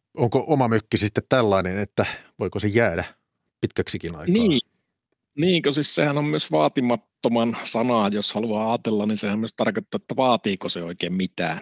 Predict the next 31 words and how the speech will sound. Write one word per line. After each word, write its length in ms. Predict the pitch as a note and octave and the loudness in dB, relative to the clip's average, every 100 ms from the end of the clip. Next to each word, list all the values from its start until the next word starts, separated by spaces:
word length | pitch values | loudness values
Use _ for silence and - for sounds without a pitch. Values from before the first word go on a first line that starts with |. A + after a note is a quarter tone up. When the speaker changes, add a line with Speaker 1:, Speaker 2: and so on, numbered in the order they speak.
| - - | -12 -2
Speaker 1:
Totta, 320 | A2+ G#2+ - | -2 0 0
Speaker 2:
Niin 80 | G#2 | 4
Speaker 1:
joo. 200 | G2 G2 - _ | 4 2 -2 _
Speaker 2:
sit 220 | - B2 - _ _ _ _ - | -2 -2 -4 _ _ _ _ -4
näin, 300 | G#2+ G#2+ A2 | 0 2 2
niin 120 | G#2+ | 0
kuin, 160 | - G#2+ | 0 -4
että 160 | - | -2
jos 180 | A2+ - | -4 -2
mökki 460 | A2+ C3 - - A2+ | -2 -4 -4 -2 0
on, 120 | G#2 | 2
kuitenkin 360 | A#2 A2+ G#2 G#2+ | 0 -2 -2 -2
pitäisi 320 | G#2 G#2+ - _ _ _ - | 0 -2 -4 _ _ _ -6
pakkaskeleilläkin 1080 | - A#2 _ - - - - G3+ F#3 F#3 F#2 - | -2 -2 _ -4 -4 -2 -2 0 0 -2 -4 -4
pärjätä 420 | G2+ G3+ F2+ F2 | -2 0 -2 -2
siellä 400 | - - F2+ G2 - _ - | -2 -2 -2 -6 -10 _ -8
ilman, 380 | - G3+ G3 F#3 | -4 0 0 -2
että 240 | F3+ - | -4 -4
sitä 240 | - F2+ G3 | -6 -4 -4
käy 220 | G2+ G2+ | -2 0
lämmittämässä, 800 | A#2 A#2 G#2 - F2+ E2 - G2 | 2 2 0 -2 -4 -4 -4 -2
niin 200 | F#2 F#2 - | -2 -4 -4
sehän 280 | - F#2 G2+ | -2 0 2
yleisesti 460 | G#2+ G#2 G#2 - | 2 0 -2 -4
ottaen 320 | G2 - G2 | -6 -4 -4
tarkoittaa, 520 | G2+ A2 G#2 F#2+ - E2+ | 0 0 -2 -6 -8 -8
että 160 | - | -6
siellä 280 | - G2+ F#2+ | -4 -2 0
ei 280 | B2+ A#2+ G#2 | 0 0 0
voi 220 | F#2+ F2 | -2 -2
olla 300 | F2 E2+ E2 | -2 -4 -6